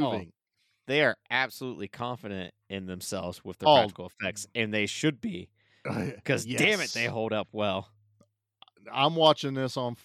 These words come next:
Speaker 1: on the Blu-ray. I haven't done four, I don't even know if this is on four K, but, uh, rarely do I do four K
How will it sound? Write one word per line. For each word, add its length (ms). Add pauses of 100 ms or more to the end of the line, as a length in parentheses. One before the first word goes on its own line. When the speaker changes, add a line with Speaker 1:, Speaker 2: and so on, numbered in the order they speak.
(140)
Speaker 1:
on 340
the 80
Blu-ray. 560
I 40
haven't 280
done 220
four, 300
I 40
don't 140
even 120
know 60
if 80
this 140
is 80
on 160
four 260
K, 280
but, 160 (380)
uh, 120
rarely 440
do 140
I 100
do 140
four 280
K 280